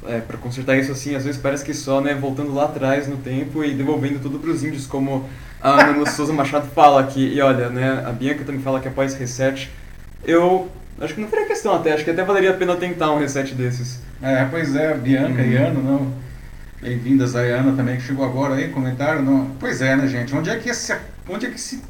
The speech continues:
Speaker 2: esse rio fez a curva, não, gente? Caramba, não.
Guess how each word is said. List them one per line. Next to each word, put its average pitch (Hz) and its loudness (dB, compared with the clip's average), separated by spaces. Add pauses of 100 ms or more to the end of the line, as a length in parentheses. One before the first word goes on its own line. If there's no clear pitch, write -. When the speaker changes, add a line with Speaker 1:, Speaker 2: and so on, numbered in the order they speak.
(140)
Speaker 2:
esse 165 -8
rio 147 -2
fez 180 -6
a 226 -4
curva, 139 -2
não, 123 -2
gente? 117 -6
Caramba, 139 0
não. 110 -10